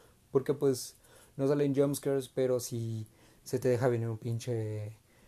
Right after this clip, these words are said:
¿cómo se llama? Un Chasker, no sé cómo se pronuncia, que empieza a hacer... y tú, "No mames, no mames, no mames, no mames, no mames, ¿dónde están, dónde están, dónde están?".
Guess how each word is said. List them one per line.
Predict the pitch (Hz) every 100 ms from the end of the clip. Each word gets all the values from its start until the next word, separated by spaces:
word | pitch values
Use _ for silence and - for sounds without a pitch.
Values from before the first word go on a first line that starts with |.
| - _
¿cómo | - 139
se |
llama? | 143 113 117 - _ _ _ 508 _ -
Un | 127 123 123 127 127 - - _ - - _ _ -
Chasker, | 147 123 - 262 269 240 240
no | 214
sé | 214
cómo | 220 226
se | 226
pronuncia, | 233 220 233 -
que | 151
empieza | 131 123 113
a | 120
hacer... | - - - - - - -
y | 220 165
tú, | 127
"No | 123
mames, | 123 123 120
no | 123
mames, | 135 123 113
no |
mames, | 120 117 127 107
no |
mames, | 117 131 117
no | 123
mames, | 131 117
¿dónde | 123
están, | 117 120
dónde | 117
están, | 110 120
dónde | 117
están?". | -